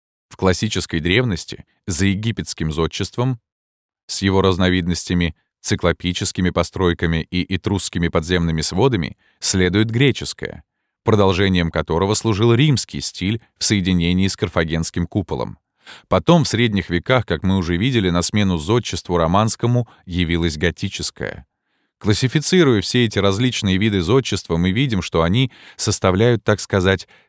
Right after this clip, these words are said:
три двойные серии, из которых первая половина — зодчество индусское, египетское и романское — символизирует одно понятие — теократию, касту,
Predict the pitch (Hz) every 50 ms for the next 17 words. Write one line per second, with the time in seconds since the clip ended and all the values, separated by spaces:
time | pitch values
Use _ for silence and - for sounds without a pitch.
0 | _ _ _ - - 90 95 104 120 131 120 107 95 98 98 101 95 95 98 107
1 | 110 101 - - - 110 110 107 90 80 73 69 - - 85 - - - 90 -
2 | 92 90 87 - - - 113 113 104 92 90 87 78 - 87 85 80 80 82 80
3 | 71 67 62 - _ _ _ _ - 95 78 95 98 90 - - 82 - - 82
4 | 82 80 80 78 71 87 85 82 - - - 104 104 117 117 - - 90 90 90
5 | 98 101 98 87 87 78 - - - 87 82 78 - - 92 87 82 78 80 78
6 | 71 71 76 - - - 107 113 120 117 - _ _ _ _ - - - 104 101
7 | 90 98 95 98 90 101 110 104 107 110 98 107 107 107 120 147 143 117 - 87
8 | 82 78 71 67 - - 69 - - - - _ _ _ _ _ _ - - 101
9 | 85 80 - 80 80 80 82 85 - - 104 107 107 107 - _ _ - 85 78
10 | 78 - - - - 101 104 104 -